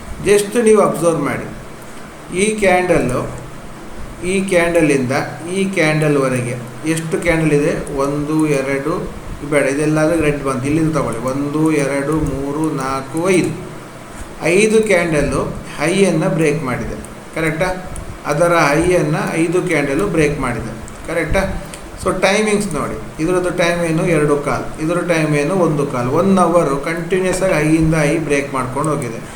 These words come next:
ಅದೇ ನೀವು ಸಿನಲ್ಲಿ ತಗೊಳ್ಳಿ, ಒಂದು ಕಾಲ್, ಒಂದು ಕಾಲ್ ಹೈಗೆ ಒಂದು ಲೈನ್ ಹಾಕ್ಕೊಳ್ಳಿ, ಒಂದು ಕಾಲ್ ಹೈಗೆ ಒಂದು ಲೈನ್ ಹಾಕ್ಕೊಳ್ಳಿ.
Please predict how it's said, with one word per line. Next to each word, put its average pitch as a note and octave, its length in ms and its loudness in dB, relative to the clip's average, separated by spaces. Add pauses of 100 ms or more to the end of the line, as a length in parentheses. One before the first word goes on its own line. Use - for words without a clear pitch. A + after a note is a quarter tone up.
(300)
ಅದೇ G3+ 400 6
ನೀವು F#3+ 240 0
ಸಿನಲ್ಲಿ F3+ 600 -2
ತಗೊಳ್ಳಿ, B2 360 -4 (1120)
ಒಂದು F3 260 2
ಕಾಲ್, C#3 280 -2 (920)
ಒಂದು G3+ 280 4
ಕಾಲ್ E3 300 2
ಹೈಗೆ D#3 480 4
ಒಂದು F3 280 2
ಲೈನ್ D#3+ 280 2
ಹಾಕ್ಕೊಳ್ಳಿ, A2 360 -2 (1500)
ಒಂದು E3+ 220 2
ಕಾಲ್ E3 260 2
ಹೈಗೆ D#3+ 640 2 (160)
ಒಂದು D#3 200 0
ಲೈನ್ D#3 260 2
ಹಾಕ್ಕೊಳ್ಳಿ. A#2+ 380 -4